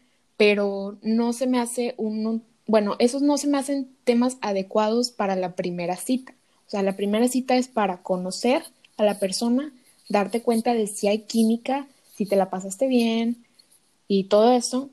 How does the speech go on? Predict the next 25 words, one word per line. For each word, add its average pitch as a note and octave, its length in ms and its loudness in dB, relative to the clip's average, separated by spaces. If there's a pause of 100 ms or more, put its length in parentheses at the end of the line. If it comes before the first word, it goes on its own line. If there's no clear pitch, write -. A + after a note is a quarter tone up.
(220)
pero G3+ 260 2
no F#3+ 200 -4
para G#3 600 -4 (680)
conocer G3 580 -2
tan G#3 360 -2
profundo G#3 540 0
a F#3+ 40 0
la F#3+ 160 -6
persona G3 580 -4
de E3+ 400 -4 (880)
la G3 200 2
política G3 640 0
o F#3 60 2
religión F#3+ 720 0
y F3+ 80 -4
todo G3 180 0
eso. G#3 220 -2
O - 20 -6
sea, F#3+ 220 0
esos C#4+ 220 0
temas D#4 260 -2
como C#4 280 0
que F#3 280 -6
para F#3 240 0
después, F#3 580 -4